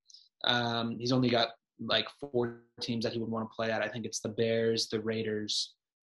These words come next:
the Saints, and I forget what the other team was.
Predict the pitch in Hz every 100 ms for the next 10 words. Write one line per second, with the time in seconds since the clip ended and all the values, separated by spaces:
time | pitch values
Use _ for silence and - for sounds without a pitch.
0 | _ 113 107 104 - 120 110 104 - -
1 | - - 113 110 107 107 104 104 104 104
2 | 104 110 110 - - 113 110 107 - 107
3 | 107 104 107